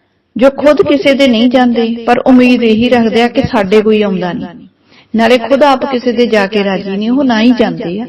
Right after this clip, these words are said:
ਪਰ ਜਦੋਂ ਉਲਟਾ ਉਹਨਾਂ ਦੇ ਕੋਈ ਨਾ ਆਵੇ ਤੇ ਫਿਰ ਉਹ ਬੁਰਾ ਮਨਾਉਂਦੇ ਆ ਵੀ ਸਾਡੇ ਕੋਈ ਆਉਂਦਾ ਨਹੀਂ। ਪਰ ਇਹਨਾਂ ਦੇ ਕੋਈ ਆ ਜਾਵੇ, ਇਹ ਰੋਟੀ ਨਹੀਂ ਚੱਜ ਦੀ ਖਵਾ ਸਕਦੇ, ਮਸਾਂ ਪੂਰਤੀ ਜੀ ਕਰਦੇ ਆ ਚਾਹ ਪਾਣੀ ਦੀ ਬਸ। ਕਈ ਤਾਂ ਇਸ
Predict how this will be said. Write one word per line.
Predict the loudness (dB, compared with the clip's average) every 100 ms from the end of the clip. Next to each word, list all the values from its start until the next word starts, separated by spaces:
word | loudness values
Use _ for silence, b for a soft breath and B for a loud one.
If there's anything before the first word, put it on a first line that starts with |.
| -14 -20 b -4
ਪਰ | -2
ਜਦੋਂ | -2 2 4
ਉਲਟਾ | 4 2 0
ਉਹਨਾਂ | 2 0
ਦੇ | -2
ਕੋਈ | 0
ਨਾ | -2 -2 -4 -4
ਆਵੇ | -4 -4 -6 -10 -18 B
ਤੇ | -2
ਫਿਰ | 2 2 4
ਉਹ | 2 2
ਬੁਰਾ | 2 2
ਮਨਾਉਂਦੇ | 0 -2 -2 -4 -4
ਆ |
ਵੀ | -4
ਸਾਡੇ | -4 -6 -4
ਕੋਈ | -6 -6 -6
ਆਉਂਦਾ | -8 -12
ਨਹੀਂ। | -14 -18 -20 _ _ _ _ b b b b _
ਪਰ | 0 2
ਇਹਨਾਂ | 4 4 4
ਦੇ | 2 0
ਕੋਈ | 2 2
ਆ | 2 2
ਜਾਵੇ, | 2 0 0 -4 -2
ਇਹ | 2 2
ਰੋਟੀ | 2 0 0
ਨਹੀਂ | 0 0 -2
ਚੱਜ | -2 -4
ਦੀ | -6
ਖਵਾ | -8 -6 -6
ਸਕਦੇ, | -4 -6 -2 -2
ਮਸਾਂ | 0 -2 -4
ਪੂਰਤੀ | -2 0 0 0 -2
ਜੀ | -2 -4
ਕਰਦੇ | -6 -6 -8 -8
ਆ | -8
ਚਾਹ | -6 -4 -2
ਪਾਣੀ | -4 -6 -8
ਦੀ | -10 -10
ਬਸ। | -12 -12 -20 b b b b b b b b b _
ਕਈ | 2 4
ਤਾਂ | 4 4
ਇਸ | 4